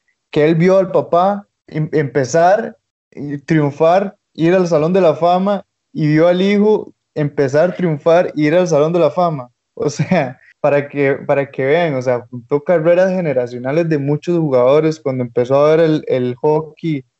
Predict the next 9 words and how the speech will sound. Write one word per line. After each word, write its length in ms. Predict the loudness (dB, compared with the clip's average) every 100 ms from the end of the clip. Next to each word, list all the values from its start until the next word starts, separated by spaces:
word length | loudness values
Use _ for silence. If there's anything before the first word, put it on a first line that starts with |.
| _
eh, 460 | -10 -8 -6 -6 -4
cuando 220 | -2 0
lo 60 | -2
empezó 240 | -2 -4
a 80 | -2
trabajar 440 | 0 0 0 0
en 80 | -2
el 120 | -4
hockey, 600 | -2 -2 -4 -8 -10 -10